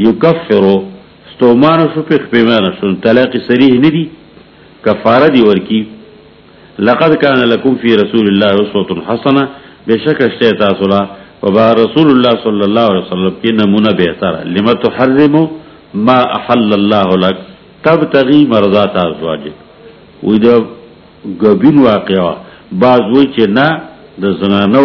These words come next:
واقعه وه. وی زینب په ما باندې حرامه ده. الله وی ولې حرامه؟ «احل الله لك، قد فرض الله لكم تحلة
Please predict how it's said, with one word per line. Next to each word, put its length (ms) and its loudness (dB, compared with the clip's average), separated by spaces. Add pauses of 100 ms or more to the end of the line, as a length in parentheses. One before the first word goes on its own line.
واقعه 480 -2
وه. 100 -6 (340)
وی 120 2 (160)
زینب 440 2
په 100 2
ما 140 0
باندې 340 -2
حرامه 340 -4
ده. 140 -10 (960)
الله 260 2
وی 160 4
ولې 180 4 (100)
حرامه؟ 340 -4 (280)
«احل 340 0
الله 260 0 (120)
لك، 100 -4 (440)
قد 180 2 (140)
فرض 280 2 (100)
الله 300 2 (160)
لكم 360 -2 (460)
تحلة 560 2